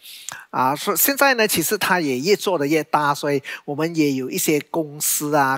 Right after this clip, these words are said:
跟我们参与我们啊，跟我们去祝福这个整个的社群。我记得呢，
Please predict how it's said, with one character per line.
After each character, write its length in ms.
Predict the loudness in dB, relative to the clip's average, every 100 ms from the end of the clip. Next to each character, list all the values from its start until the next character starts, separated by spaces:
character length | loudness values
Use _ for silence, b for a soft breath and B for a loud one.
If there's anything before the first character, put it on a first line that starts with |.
| 0
跟 160 | -2
我 120 | -2
们 140 | -8 -6
参 360 | -2 0 -2 -4
与 140 | -6
我 100 | -6
们 220 | -8 -6
啊， 180 | -4 -4 B B B
跟 180 | 0 0
我 80 |
们 180 | -4 -6 -4
去 160 | -4
祝 260 | -4 -4 -4
福 240 | -2 -4
这 140 | -2 0
个 120 | 0
整 180 | -2 -4
个 120 | -2
的 300 | -2 -2 -6
社 180 | -6 -4
群。 240 | -6 -10 -14 _ B B B
我 100 | 0
记 180 | 2
得 220 | 4 6 6
呢， 220 | 2